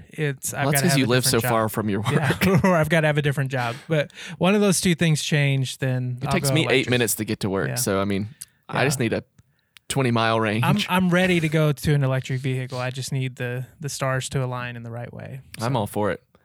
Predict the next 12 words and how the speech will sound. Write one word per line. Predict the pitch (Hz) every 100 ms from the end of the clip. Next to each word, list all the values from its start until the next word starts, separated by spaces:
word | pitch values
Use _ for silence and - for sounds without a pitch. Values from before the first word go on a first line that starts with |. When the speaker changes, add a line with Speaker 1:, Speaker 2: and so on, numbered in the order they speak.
| -
Speaker 1:
yeah, | 143 123 - _ -
totally. | 139 156 151 - -
Speaker 2:
I | 143
think | 214 165
we're | 131
gonna, | 135 117
we're, | - 127 131
we'll | - 131
pass | 127 123 110
that | - 87 -
too. | 120 95
Like, | 92 -